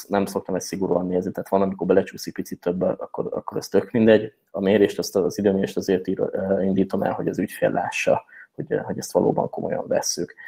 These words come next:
Ezt nem mondtam el, hogy, hogy abban az esetben, hogy olyan feladatot kér, ami több mint harminc perc, akkor, ö, ezeket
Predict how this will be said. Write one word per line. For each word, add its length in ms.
Ezt 140
nem 100
mondtam 300
el, 120
hogy, 280
hogy 200
abban 560
az 140
esetben, 340
hogy 140
olyan 180
feladatot 540
kér, 300
ami 340
több 160
mint 160
harminc 440
perc, 420
akkor, 420
ö, 260
ezeket 480